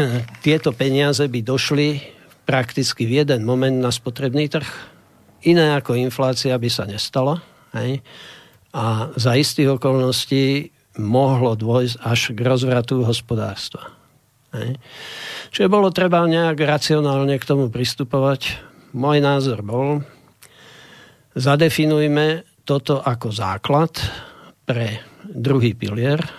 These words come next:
dôchodkového systému a presuňme to tam. Hej? A spravme zo spotrebných peňazí investičné prost-, prostriedky. Táto myšlienka nebola prijatá. Bolo povedané, že sa zmenia zákony.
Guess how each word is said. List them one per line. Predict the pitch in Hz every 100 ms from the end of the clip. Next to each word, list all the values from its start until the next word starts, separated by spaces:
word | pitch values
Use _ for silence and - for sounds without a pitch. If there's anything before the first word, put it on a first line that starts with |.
| - -
dôchodkového | 113 117 120 113 - 113 113 101
systému | - 147 - 151 156 165
a | 156
presuňme | 120 123 - 127 127 120
to | 117
tam. | 113 95 - - _ _ -
Hej? | 117 143 143 -
A |
spravme | 117 147 139 139 135 147 160
zo | 120 120 101
spotrebných | - - 127 143 139 131 135 160 - -
peňazí | 127 123 113 123 139 -
investičné | 123 117 - 110 - 113
prost-, | 104 107 - - 123 110
prostriedky. | 104 101 - 101 - - - _ - - - - - - -
Táto | 208 180 147
myšlienka | 143 147 139 123 110
nebola | 120 139 147
prijatá. | 156 147 139 156 151 131 - - - 123
Bolo | 131 127
povedané, | 120 127 123 120 120 117
že | 120
sa | - 117
zmenia | 120 123 110 101
zákony. | 98 98 - 120 151